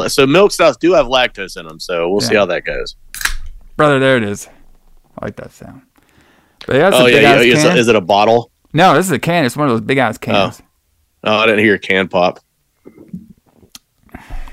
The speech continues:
Speaker 1: Oh yeah, that's dark. Oh yeah, that's fucking dark as shit. Oh my god.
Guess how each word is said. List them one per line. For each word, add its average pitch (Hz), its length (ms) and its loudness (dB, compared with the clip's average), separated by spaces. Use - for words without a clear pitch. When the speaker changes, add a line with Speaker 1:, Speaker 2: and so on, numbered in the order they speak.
Speaker 1:
Oh 110 120 -4
yeah, 107 180 -6
that's 107 140 -6
dark. 107 400 -6
Oh 110 180 -2
yeah, 104 180 -6
that's 107 200 -6
fucking 101 340 -10
dark 113 340 -6
as - 60 -20
shit. - 560 -8
Oh 104 140 -6
my 101 220 -10
god. 120 240 -2